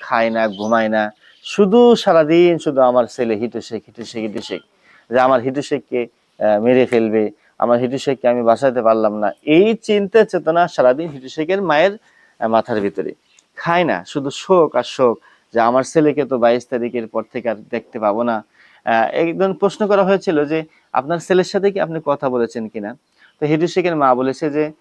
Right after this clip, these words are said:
"আহ, আমার ছেলের সাথে আমি কথা বলতে পারিনি, আমি চেষ্টা করেছি কথা বলার জন্য, ফোনেও কথা বলার জন্য চেষ্টা করেছি, কিন্তু আমার ছেলের সাথে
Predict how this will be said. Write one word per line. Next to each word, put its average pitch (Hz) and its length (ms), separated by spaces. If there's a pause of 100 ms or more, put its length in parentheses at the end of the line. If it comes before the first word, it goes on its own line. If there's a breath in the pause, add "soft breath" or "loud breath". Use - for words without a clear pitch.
(200)
"আহ, 113 140
আমার 139 240
ছেলের 165 300
সাথে 175 260
আমি 135 240
কথা 120 240
বলতে 117 260
পারিনি, 113 420 (120)
আমি 120 180
চেষ্টা 175 340
করেছি 170 340
কথা 127 240
বলার 117 280
জন্য, 110 260 (540 soft breath)
ফোনেও 151 300
কথা 151 260
বলার 123 240
জন্য 117 220
চেষ্টা 120 340
করেছি, 113 280
কিন্তু 123 300
আমার 113 220
ছেলের 117 240
সাথে 113 280